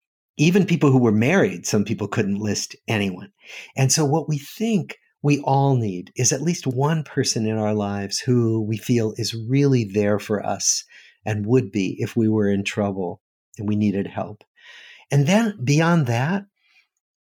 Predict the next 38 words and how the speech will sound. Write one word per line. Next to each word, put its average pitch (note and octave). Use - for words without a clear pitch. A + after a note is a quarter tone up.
it D3+
doesn't D#3+
have F#3
to D3
be B2
a A#2+
romantic G#2
partner. A2
It G#2
doesn't C3
have C3+
to C3+
be C3
someone A#2
you G#2+
live G2
with. A#2
It C3
could C3+
be G#2
a G2
friend. D3
It G#2
could G2+
be G2
a -
family C3+
member. A2
It A#2
could A#2+
be B2
a A#2+
workmate. A2
What C#3+
you C#3+
really G3+
want C3
are A2